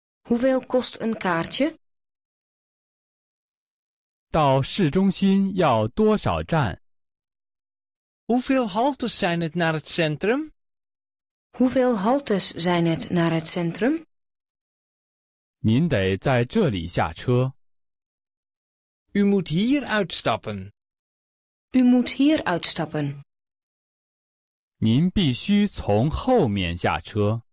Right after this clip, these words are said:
Speaker 3: U moet achteraan uitstappen.
Speaker 1: U moet achteraan uitstappen.
Speaker 2: 下趟地铁五分钟后来。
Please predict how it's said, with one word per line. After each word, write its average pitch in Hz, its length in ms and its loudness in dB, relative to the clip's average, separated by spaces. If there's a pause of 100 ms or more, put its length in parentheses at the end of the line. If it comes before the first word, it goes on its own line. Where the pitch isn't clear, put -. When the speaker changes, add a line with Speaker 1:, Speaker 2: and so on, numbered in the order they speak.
(1400)
Speaker 3:
U 185 160 0
moet 180 260 0
achteraan 247 680 -2
uitstappen. 110 800 -6 (1080)
Speaker 1:
U 240 100 4
moet 226 340 2
achteraan 214 680 -2
uitstappen. 160 800 -4 (2750)
Speaker 2:
下 180 320 0
趟 151 240 2
地 185 200 2
铁 90 420 0
五 104 300 2
分 170 200 2
钟 202 200 2
后 160 260 2
来。 73 380 -8